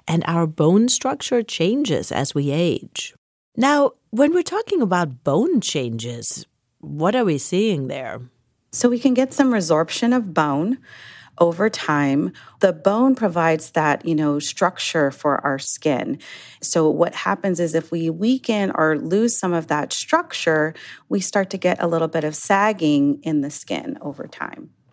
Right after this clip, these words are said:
Speaker 1: So is this, like, literally my, I'm touching my cheekbone right now. Is it those bones get smaller or what's going on?
Speaker 2: Yes, where basically you get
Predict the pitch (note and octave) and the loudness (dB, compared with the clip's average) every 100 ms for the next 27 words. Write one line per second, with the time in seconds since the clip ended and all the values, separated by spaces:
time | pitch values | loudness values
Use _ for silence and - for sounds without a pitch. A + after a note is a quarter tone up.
0 | _ _ - C4 A#3+ A3 A#3 G#3+ - - | _ _ 0 2 4 6 6 4 0 -4
1 | - F#3 D3 - - _ - D#3+ F#3 F#3 | 0 0 0 -6 -20 _ -2 2 4 4
2 | F#3 F3 E3 E3 D#3+ D#3 C#3 B2+ - D3 | 2 2 2 2 2 2 2 0 0 -2
3 | D3+ D#3 D3+ C#3 A#2+ - F3 - D3 C3 | -2 -4 -4 -4 -4 -2 -4 -2 -2 -2
4 | C3 B2+ B2+ D#3 C3 C#3 F3 D#3+ E3 D3+ | -2 -4 0 2 2 0 -2 2 2 2
5 | - _ _ - F3+ F3 D#3 D#3+ E3 F3+ | -4 _ _ 0 4 4 4 2 4 4
6 | F3+ E3 - D3 A2+ _ _ _ - - | 2 0 -2 -2 -2 _ _ _ -10 -8
7 | - A2 - F#3 F4 G4+ F#4+ E3 G3 F3 | -8 -8 -4 0 2 2 4 4 4 2
8 | E3+ - E3 D3+ C3+ A2 - _ _ _ | 2 2 2 2 -2 -6 -10 _ _ _
9 | _ - D#3 C#3+ - D#3+ D3+ D3+ D3+ D#3+ | _ 0 0 -2 -4 0 2 2 0 -6
10 | D#3+ F3 - E3 D#3+ D#3+ - - - - | -4 -6 -4 0 0 -2 -8 -18 -18 -6
11 | - E3 E3 D#3+ - | -2 -2 2 2 2